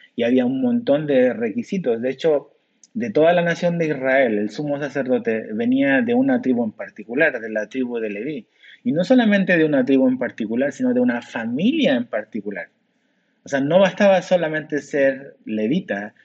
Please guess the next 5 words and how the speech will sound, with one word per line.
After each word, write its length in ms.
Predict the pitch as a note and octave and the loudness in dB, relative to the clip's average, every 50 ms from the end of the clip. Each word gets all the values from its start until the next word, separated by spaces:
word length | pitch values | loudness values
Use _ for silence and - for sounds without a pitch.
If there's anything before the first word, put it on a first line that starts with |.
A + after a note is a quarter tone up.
| _ _ - | _ _ -6
necesitabas, 760 | A#2 A#2+ A#2 - - C#3+ C3 C3+ C3+ C#3 C#3+ C#3+ C#3+ - D#3 | -6 -6 -6 -4 0 0 2 2 2 0 0 -2 -6 -12 -18
eh, 340 | - - A2 A#2 A#2 A#2+ C3 C#3+ | -18 -14 -12 -12 -10 -10 -8 -10
rastrear 800 | - - - B2+ B2 - - - - D#3+ D#3+ D#3+ D#3 D3+ - - | -10 -6 -4 -4 -4 -4 -6 -4 0 2 2 4 4 2 0 0
tu 120 | - C3+ | -2 -2
genealogía 880 | C3 - - C#3 B2+ B2 A2+ G#2+ G#2+ G#2 - - F#3+ D3 G#2+ A2+ C3+ - | -2 0 -2 -2 0 0 0 -2 -4 -6 -6 -2 0 0 0 0 -2 -6